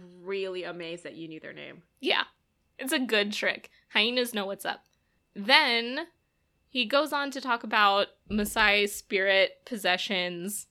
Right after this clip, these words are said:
Speaker 2: later on in the episode, which is not a Maasai thing. I tried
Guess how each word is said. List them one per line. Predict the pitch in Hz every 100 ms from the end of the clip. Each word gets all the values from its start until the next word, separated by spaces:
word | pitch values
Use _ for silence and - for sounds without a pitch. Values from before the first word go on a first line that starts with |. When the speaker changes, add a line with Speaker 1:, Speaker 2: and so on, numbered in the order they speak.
| -
Speaker 2:
later | 214 196 190
on | 185 185
in | 185
the | 180
episode, | 175 185 180 185 175
which | 170 208 196
is | 196
not | 202 190 190 - - _ -
a | 190
Maasai | 185 185 180 208 185 180
thing. | - 170 190 349 - _ _ _ _ -
I | 185 180 180 185 185 190 - _ _ _ -
tried | 254 226 220 214 214